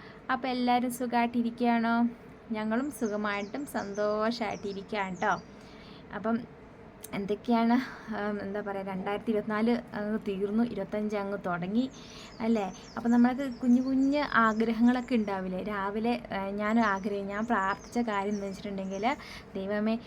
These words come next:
നമുക്ക് അസുഖങ്ങളോ കാര്യങ്ങളോ ഒന്നും വരുത്തരുതേ, ആർക്കൊന്നും അസുഖങ്ങളൊന്നും വരുത്തരുതേ, നമുക്ക് സാമ്പത്തികമായ ബുദ്ധിമുട്ടുകളൊന്നും വരുത്തരുതേ"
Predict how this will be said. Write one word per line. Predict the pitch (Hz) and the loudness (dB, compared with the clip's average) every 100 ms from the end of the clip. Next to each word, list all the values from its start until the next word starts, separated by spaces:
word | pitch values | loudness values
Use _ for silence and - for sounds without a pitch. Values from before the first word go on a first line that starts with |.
| - - | -14 -8
നമുക്ക് | 190 185 | -6 -2
അസുഖങ്ങളോ | 202 202 220 208 226 240 | -2 -2 -4 0 4 4
കാര്യങ്ങളോ | 214 196 196 208 | 4 0 -2 -2
ഒന്നും | 202 208 | -2 -2
വരുത്തരുതേ, | 190 180 - 214 202 196 | -2 -4 -4 -4 -2 -4
ആർക്കൊന്നും | 202 196 220 220 202 202 208 | -2 -2 -4 -4 -6 -6 -6
അസുഖങ്ങളൊന്നും | 202 190 202 202 196 202 | -8 -8 -6 -4 -4 -4
വരുത്തരുതേ, | 185 170 185 190 190 202 - | -4 -6 -8 -8 -8 -8 -8
നമുക്ക് | 202 | -8
സാമ്പത്തികമായ | 208 208 196 202 214 214 214 | -4 -4 -2 -4 -4 0 0
ബുദ്ധിമുട്ടുകളൊന്നും | 220 190 208 208 226 214 196 196 202 | 0 0 0 -2 -2 -4 -4 -4 -4
വരുത്തരുതേ" | 202 180 - 196 196 | -4 -6 -6 -8 -6